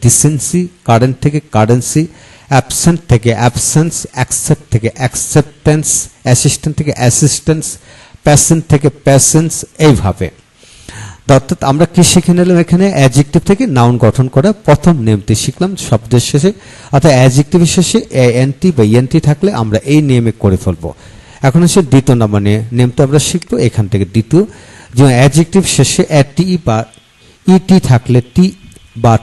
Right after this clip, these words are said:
টিই স্থলে আমরা সিওয়াই যোগ করে নাউন গঠন করব। যেমন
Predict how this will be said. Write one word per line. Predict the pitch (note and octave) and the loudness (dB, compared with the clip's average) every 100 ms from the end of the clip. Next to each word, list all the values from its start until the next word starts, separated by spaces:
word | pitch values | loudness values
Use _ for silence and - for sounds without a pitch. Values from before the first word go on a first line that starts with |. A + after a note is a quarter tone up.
| - | 0
টিই | E3+ E3+ D#3 | 0 4 2
স্থলে | - A#2+ G#2 B2+ | 0 2 2 2
আমরা | A#2 G#2 A#2+ | 0 0 -2
সিওয়াই | - E3 F3 F3 - - - _ A#2+ A#2+ C#3 B2 | 0 0 0 -4 -16 -20 -20 _ 2 4 4 2
যোগ | B2+ - _ | -2 -2 _
করে | C3 C#3+ G#3 | 0 2 2
নাউন | D#3+ A2+ A#2 B2+ | 0 0 0 2
গঠন | G#2+ - G#2+ - | 0 0 -6 0
করব। | C#3+ C3 E2 E2 | 2 2 0 -2
যেমন | G#2+ D3 | 0 2